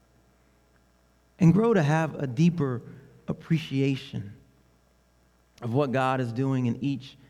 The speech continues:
and every one of us. I know, just remembering who I go to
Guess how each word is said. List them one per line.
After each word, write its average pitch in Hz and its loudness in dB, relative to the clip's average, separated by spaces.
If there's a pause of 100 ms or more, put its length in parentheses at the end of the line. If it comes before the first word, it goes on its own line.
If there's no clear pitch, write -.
(200)
and 123 0
every 131 0
one 135 -2
of 110 -4
us. - -16 (1700)
I 135 -4
know, 139 0
just 131 -4 (1800)
remembering 151 0 (1700)
who 165 2
I 143 0
go 135 -2
to 110 -6